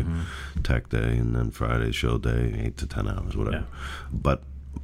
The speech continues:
Speaker 2: single cam, it's like shooting a film. You're in makeup, and also in multicam, you're only really shooting.
Speaker 1: Mm-hmm.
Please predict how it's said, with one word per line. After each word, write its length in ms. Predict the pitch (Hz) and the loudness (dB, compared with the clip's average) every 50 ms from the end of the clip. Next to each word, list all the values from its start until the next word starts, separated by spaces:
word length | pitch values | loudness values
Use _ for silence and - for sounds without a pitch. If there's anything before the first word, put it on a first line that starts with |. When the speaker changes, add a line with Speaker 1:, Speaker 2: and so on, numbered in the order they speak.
| - | -6
Speaker 2:
single 320 | - - - 90 95 98 87 | -4 2 4 6 6 6 4
cam, 320 | - - 65 60 64 67 | 2 0 0 2 4 2
it's 100 | 65 - | 2 4
like 140 | 76 69 67 | 2 2 2
shooting 240 | - - 76 55 52 | 4 2 2 2 2
a 40 | 62 | -2
film. 300 | - - 78 69 57 64 | 0 2 2 2 4 4
You're 240 | 73 73 71 69 64 - - - - - | 4 6 4 4 2 -2 -4 -10 -8 0
in 240 | - 73 78 78 73 | 2 4 6 6 6
makeup, 420 | 71 69 69 69 - 67 67 64 - - - - - - - - - | 6 4 2 2 2 2 2 2 -2 -6 -20 -18 -16 -16 -14 -4 0
and 140 | 71 71 73 | 2 4 6
also 280 | 80 87 87 - - 67 | 6 4 4 4 2 4
in 100 | 67 65 | 4 6
multicam, 580 | 76 87 85 - 76 65 - 60 58 60 64 | 6 4 4 2 0 0 2 2 2 4 4
you're 120 | 64 64 67 | 4 4 4
only 200 | 71 71 69 65 | 4 4 4 4
really 240 | 64 65 65 64 60 | 4 4 4 2 2
shooting. 600 | - - - 98 101 101 73 58 55 57 58 57 | 2 2 4 6 6 6 6 4 2 0 0 0
Speaker 1:
Mm-hmm. 280 | 92 80 76 85 82 | 0 0 0 -2 -2